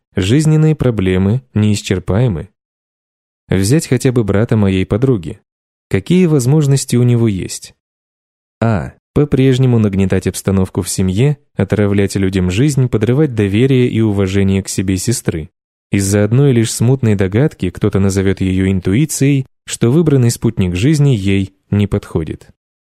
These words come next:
Б. Усомниться в собственной способности думать за сестру,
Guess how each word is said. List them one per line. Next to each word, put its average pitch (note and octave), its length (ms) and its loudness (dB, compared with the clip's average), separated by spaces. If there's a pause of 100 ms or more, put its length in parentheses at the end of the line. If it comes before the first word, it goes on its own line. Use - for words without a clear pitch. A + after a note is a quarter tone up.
(960)
Б. F2+ 440 -2 (440)
Усомниться C3 720 0
в - 60 -8
собственной F#2 500 -2
способности A#2+ 720 -2
думать F#2+ 340 0
за G2+ 120 0
сестру, F2 540 -4